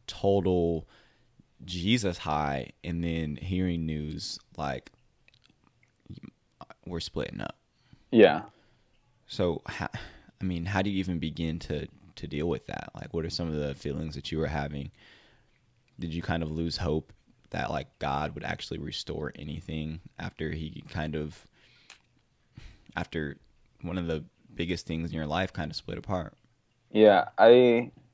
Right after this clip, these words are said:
Speaker 2: firmly just remember, like, coming back, and I got this book from a leader called Follow This Fiction,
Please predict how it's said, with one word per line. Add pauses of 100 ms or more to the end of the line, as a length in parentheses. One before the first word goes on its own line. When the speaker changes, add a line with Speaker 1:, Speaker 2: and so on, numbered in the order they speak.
(960)
Speaker 2:
firmly
just
remember, (880)
like,
coming
back, (120)
and (100)
I (920)
got
this
book
from
a
leader (600)
called (100)
Follow
This
Fiction,